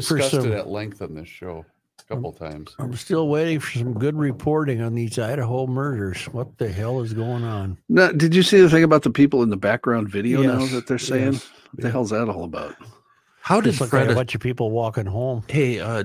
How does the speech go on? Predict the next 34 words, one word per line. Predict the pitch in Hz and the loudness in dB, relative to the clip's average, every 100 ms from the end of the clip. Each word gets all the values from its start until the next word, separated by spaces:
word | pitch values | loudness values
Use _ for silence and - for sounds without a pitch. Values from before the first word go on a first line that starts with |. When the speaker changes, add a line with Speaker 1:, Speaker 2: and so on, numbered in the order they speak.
| 110 | -6
Speaker 4:
John, | - 151 139 | -4 0 0
how | 131 202 | 2 0
did | 233 | 0
they | 139 87 | 0 -2
shoot | - - 113 123 | -4 -4 -6 -4
this | 80 - | -8 -8
scene | - 101 95 | -4 -2 0
where | 82 76 | -2 -4
Fred | - 90 85 | -6 -4 -4
Astaire | - - 87 80 80 | -8 -8 -4 -2 -2
was | 73 71 - | -4 -8 -10
dancing | 80 76 78 82 73 | -6 -6 -8 -10 -8
on | 73 | -10
the | 69 | -12
ceiling | - 82 80 80 78 | -12 -10 -6 -6 -4
and | 78 80 | -4 -4
the | 71 | -6
wall | 73 73 73 78 78 82 | -6 -6 -6 -6 -8 -8
and | 78 76 | -10 -6
now | 76 73 | -6 -6
the | 76 | -10
floor? | - 71 71 67 67 _ | -14 -10 -8 -8 -12 _
Speaker 3:
I | - 156 | 0 4
have | 214 170 | 4 4
read | 147 175 | 4 6
about | 131 101 - | 4 2 0
that, | 101 - | -2 0
but | 101 | -2
I | 117 | -2
don't | - 117 104 | 0 -2 -2
recall, | 101 - - 95 92 | -6 -8 -4 -2 -2
to | 90 | -4
be | 82 | -8
truthful. | 85 - 85 - - 69 | -8 -8 -8 -8 -8 -8